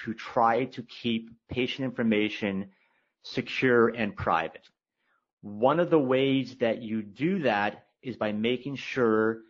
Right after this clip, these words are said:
that your software is up to date and current. All software, doesn't make a difference if it's Mac, P C, Linux, whatever, every software program out there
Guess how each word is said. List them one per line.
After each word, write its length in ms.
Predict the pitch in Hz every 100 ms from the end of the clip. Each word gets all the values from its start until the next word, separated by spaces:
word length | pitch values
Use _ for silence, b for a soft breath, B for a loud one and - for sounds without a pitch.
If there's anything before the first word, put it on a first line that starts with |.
| B -
that 160 | 98
your 260 | 104 110 107
software 800 | - 135 123 123 - 113 110 113
is 240 | 110 98 -
up 180 | 113 113
to 40 | 110
date 320 | 104 104 104
and 180 | 104 95
current. 440 | - 92 73 - - _ _ _ _ -
All 280 | 143 156 170
software, 600 | - 120 98 95 90 78
doesn't 280 | 98 104 110
make 160 | 104
a 40 | 98
difference 360 | 104 98 92
if 80 | 82
it's 160 | - 95
Mac, 500 | 113 120 120 - -
P 220 | 120 113
C, 300 | 113 117 113
Linux, 300 | 107 110 110
whatever, 380 | 110 104 110 b b b -
every 280 | 143 156 160
software 480 | - 135 127 135 127
program 400 | 127 120 117 - -
out 260 | 113 113
there 420 | 113 107 104 101